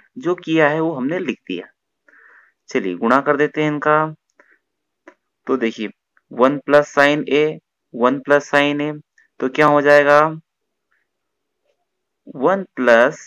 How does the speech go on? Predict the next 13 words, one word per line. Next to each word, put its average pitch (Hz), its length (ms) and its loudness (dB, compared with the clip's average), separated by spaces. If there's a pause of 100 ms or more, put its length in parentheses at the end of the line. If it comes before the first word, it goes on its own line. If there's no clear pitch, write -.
sine 123 520 0 (1300)
A 113 260 -2
का 139 100 -8 (240)
वर्ग 220 300 2
लिख 202 160 -4
सकते 165 300 -10
हैं 151 60 -2
इसको, 147 280 -12 (540)
ये 120 60 -8
दो 131 200 2
बार 131 200 4
है 131 80 -4
ना। 202 200 -4